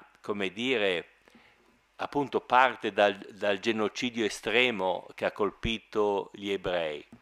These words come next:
La giornata dei giusti, come, va a indicare la strada per la prevenzione dei genocidi. Io, io vedo, infatti, noi nelle scuole in Italia, ma anche all'estero, praticamente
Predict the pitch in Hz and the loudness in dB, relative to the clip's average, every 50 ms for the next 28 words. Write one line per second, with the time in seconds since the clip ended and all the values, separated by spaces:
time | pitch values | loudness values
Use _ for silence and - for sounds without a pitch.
0 | - - - - - - - - - - - 175 151 156 - 185 180 170 170 180 | -20 -20 -18 -18 -18 -18 -20 -20 -18 -4 2 4 4 6 6 4 4 4 6 6
1 | 196 196 190 175 165 156 170 180 170 147 180 196 208 196 - - - - 214 220 | 4 6 6 6 4 6 6 4 4 2 0 0 0 -2 -4 -8 -8 -6 -4 -4
2 | 208 - - - 131 127 117 - 95 147 151 156 151 147 139 131 139 135 - - | -4 -4 -6 -4 -2 -2 -2 2 4 6 6 6 6 2 0 -2 -2 -2 2 4
3 | 170 165 143 127 127 127 127 139 139 - - - 139 143 135 135 143 147 - - | 6 8 8 6 6 4 4 4 2 0 -4 0 4 6 6 6 6 2 2 2
4 | 139 123 120 - - 110 101 101 101 98 - 107 101 101 98 92 92 87 90 95 | 0 0 0 0 -2 -4 -2 -2 -4 -4 -4 -4 -4 -2 -2 -4 -6 -6 -6 -6
5 | 85 90 87 - - - 107 90 85 76 82 78 - - - - - - 127 156 | -6 -8 -8 -10 -10 -12 -12 -12 -12 -14 -14 -18 -18 -18 -20 -16 -6 -2 2 4
6 | 165 160 - 135 147 180 180 151 143 151 139 120 104 104 - - 131 117 - - | 4 4 2 4 6 6 6 8 8 8 8 6 4 0 2 4 4 4 2 0
7 | 98 82 71 - _ _ - 104 131 139 123 113 107 107 101 - - - - 120 | -6 -6 -6 -8 _ _ -8 -4 -2 0 0 0 0 -2 -2 -6 -8 -10 -4 -2
8 | 123 127 120 107 101 98 95 87 85 90 95 92 - - - 98 107 110 107 95 | 0 2 2 2 2 0 0 -2 -2 -4 -6 -8 -4 0 4 6 6 6 4 4
9 | 95 85 95 95 101 107 - 170 165 - 113 104 107 104 - - - 139 131 127 | 0 -2 0 0 0 0 0 0 2 6 6 4 4 2 -2 -2 2 4 4 4
10 | - - - - - - - - 110 110 - 127 - - 156 139 127 123 123 120 | 4 0 -10 -14 -16 -8 0 2 2 2 2 2 4 4 4 6 4 2 2 0
11 | - - 131 127 | 2 2 2 2